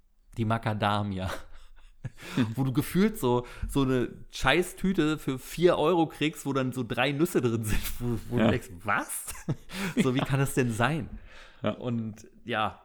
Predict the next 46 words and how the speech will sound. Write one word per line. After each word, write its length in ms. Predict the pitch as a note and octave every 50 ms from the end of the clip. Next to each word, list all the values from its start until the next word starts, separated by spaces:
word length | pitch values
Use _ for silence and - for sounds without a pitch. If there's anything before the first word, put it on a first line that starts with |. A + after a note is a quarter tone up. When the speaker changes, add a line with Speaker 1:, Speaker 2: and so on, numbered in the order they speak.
| - -
Speaker 1:
also 160 | A#2+ - B2
das, 180 | A2+ G#2 - -
oh, 440 | - G2+ G2 F#2+ G2 F#2+ F2+ F2 F2
Macadamia 560 | F2 F2+ F2 - G2+ F#2 G2 G2 A2+ A#2+ A2 G#2+
finde 160 | - B2+ A#2
ich, 140 | - - -
also 80 | A2 G#2+
ich 40 | -
finde 160 | C#3 A#2+ -
es 40 | G#2+
einfach 200 | G2+ G#2 G2 - -
viel 280 | - C#3+ D#3+ F#3 F3
zu 140 | - - B2
teuer. 480 | - - B2+ A#2 G#2 G2 G#2 A2 A2+ A#2 -
Das 80 | G2+
ist 60 | - -
ja 100 | G2+ F#2+
wirklich, 220 | A2 - A2 -
ich 20 |
glaube, 160 | - A2 - -
kosten 360 | - G#2 - - A2 G#2 - - -
dann 160 | - G#2 G2+
so 80 | G2 G#2
eine 120 | G2+ F#2+
Tüte 280 | - - - A2+ - A#2+
mit 120 | G2+ G2 F2
mehreren 360 | F#2 F2+ F#2+ F#2+ F#2 F#2 F#2
drin, 160 | F2 F#2+ F#2
so 80 | - F#2+
sechs 300 | E2 F2+ - - - -
Euro 240 | - G2 A2+ A2+ E2+
oder 180 | E2+ E2 F2 E2+
so. 160 | E2+ F#2 G2+ - - - - - - - - -
Äh, 160 | A2 G#2+ G#2 - - -
ich 100 | - - -
finde 200 | - C3 B2 A#2 - B2+
es 140 | - - -
richtig 400 | D#3 D3+ - - - C#3 - -
übertrieben 500 | D3+ A2+ A#2+ A2+ A#2+ - B2+ A#2 A2 G#2
teuer 280 | - A2+ B2 B2 A2+
für 140 | - G#2+ G2+
so 100 | F#2+ F#2+
ein 80 | F#2+ F#2
paar 180 | - - F#2
Nüsse. 340 | F2+ F#2+ G#2 G#2+ - F#2+ F2 - - _ - - - - - - - _ -
Ne? 220 | - F2+ F#2+ G#2